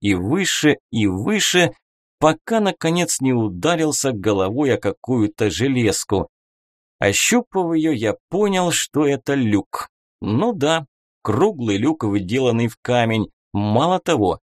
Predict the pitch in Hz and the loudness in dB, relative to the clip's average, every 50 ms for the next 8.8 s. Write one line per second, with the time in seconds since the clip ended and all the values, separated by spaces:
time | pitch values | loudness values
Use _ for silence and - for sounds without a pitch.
0 | _ _ - - - - - 113 101 104 127 165 160 - 208 208 196 175 - 147 | _ _ -8 -6 -4 -2 -2 0 0 0 0 -2 -2 -2 -4 -4 -4 -4 -2 -4
1 | 151 147 151 160 160 151 143 143 139 127 127 113 - - - - 131 123 - - | -4 -2 0 0 0 0 0 0 0 0 -2 -2 -2 -2 0 0 0 -2 -2 -4
2 | - - 185 147 104 85 98 95 87 - - - 98 - - 101 95 98 95 - | -2 0 0 0 2 2 0 0 0 -2 0 0 0 0 0 0 0 0 -2 -2
3 | - - 147 165 165 - 175 170 160 156 127 101 151 208 101 - 101 117 135 135 | -2 0 0 0 0 -2 -4 -2 0 0 2 2 2 2 2 0 -2 -2 -2 0
4 | - 160 160 156 - - - - 113 101 92 - - 101 98 - - - - 117 | 0 0 0 0 -2 -4 -4 0 0 0 0 0 -2 -4 -4 -4 -4 -4 -2 -2
5 | 127 143 156 156 123 95 - - _ _ _ _ _ _ _ _ - - - - | 0 0 0 2 0 0 -2 -4 _ _ _ _ _ _ _ _ -6 -4 -4 -2
6 | - - 107 107 98 80 - 95 98 120 143 165 - _ _ _ _ _ _ _ | 0 2 2 2 2 0 -2 -4 -2 -2 -2 -2 -4 _ _ _ _ _ _ _
7 | _ - 120 113 107 110 110 107 95 90 113 143 143 120 107 98 87 85 104 95 | _ -6 -2 0 0 0 0 -2 -4 -4 -2 -2 0 0 0 -2 -2 -2 -2 0
8 | 95 95 87 85 98 98 95 87 - - 143 139 98 - - - | 0 0 -2 -2 -2 0 0 -2 -2 -2 -2 -2 -2 -2 -6 -16